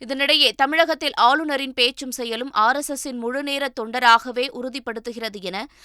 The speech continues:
விடுதலை சிறுத்தைகள் கட்சித் தலைவர் திருமாவளவன் குற்றம் சாட்டியுள்ளார்.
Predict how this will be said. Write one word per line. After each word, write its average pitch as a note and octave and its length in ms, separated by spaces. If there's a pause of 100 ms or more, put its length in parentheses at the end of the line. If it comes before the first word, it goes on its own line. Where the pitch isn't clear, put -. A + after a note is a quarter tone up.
விடுதலை E4 440
சிறுத்தைகள் C#4 500
கட்சித் B3+ 300
தலைவர் A3+ 340
திருமாவளவன் A#3 680
குற்றம் A3+ 360
சாட்டியுள்ளார். F3+ 680